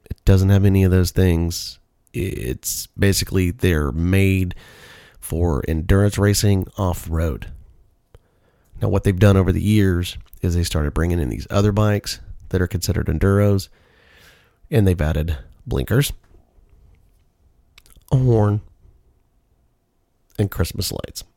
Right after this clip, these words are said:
as we like to call 'em. And they classify 'em as an enduro. Now, they're still a little heavy because they have to make the emissions pass.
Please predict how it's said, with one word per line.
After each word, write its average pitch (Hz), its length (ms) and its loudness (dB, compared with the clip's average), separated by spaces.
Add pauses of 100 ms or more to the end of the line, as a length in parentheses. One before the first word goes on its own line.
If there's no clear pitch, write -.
(100)
as 123 160 2
we 107 100 2
like - 200 -2
to 85 100 -6
call 71 220 -2
'em. - 140 -8 (1400)
And 110 140 4
they 98 60 4
classify - 480 -2
'em 67 120 -2
as - 220 -8
an 87 100 -4
enduro. 64 440 -6 (680)
Now, 107 300 2 (1300)
they're 117 140 2
still 135 440 0
a - 60 0
little 107 260 0
heavy 120 520 0 (240)
because 123 340 0
they 117 140 2
have 107 340 0
to 127 100 0
make 101 460 0
the 104 140 2
emissions 107 520 2
pass. - 460 -2